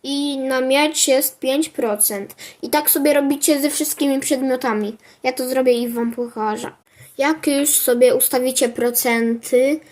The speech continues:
to wtedy trzeba save, wpisać ukośnik case,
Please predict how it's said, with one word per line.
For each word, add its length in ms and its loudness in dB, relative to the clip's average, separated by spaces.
to 200 0
wtedy 640 2
trzeba 600 2
save, 920 0
wpisać 580 0
ukośnik 760 0
case, 800 -2